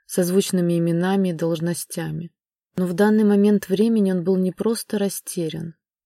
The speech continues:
раздавлен случившимся. Крупное лицо его застыло, как застывает лава на теле вулкана, и лишь руки оставались в движении. Пальцы расходились и смыкались, трогали, гладили друг друга,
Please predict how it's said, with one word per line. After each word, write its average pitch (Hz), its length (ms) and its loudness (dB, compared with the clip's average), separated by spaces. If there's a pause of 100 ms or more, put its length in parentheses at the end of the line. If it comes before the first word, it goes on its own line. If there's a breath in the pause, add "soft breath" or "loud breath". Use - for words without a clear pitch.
(260)
раздавлен 180 680 -2
случившимся. - 1000 -8 (680)
Крупное 208 400 4
лицо 196 300 2
его 180 200 6
застыло, 175 760 0 (260)
как 165 160 -2
застывает 180 640 0
лава 185 360 2
на 175 140 -2
теле 170 280 -2
вулкана, 160 720 -6 (380)
и 190 100 2
лишь 180 240 2
руки 196 300 2
оставались 165 600 -2
в 147 80 -14
движении. 156 760 -8 (640)
Пальцы 190 340 2
расходились 180 680 2
и 180 60 -4
смыкались, 175 720 -2
трогали, 180 460 2
гладили 170 540 2
друг 160 240 -4
друга, 156 420 -8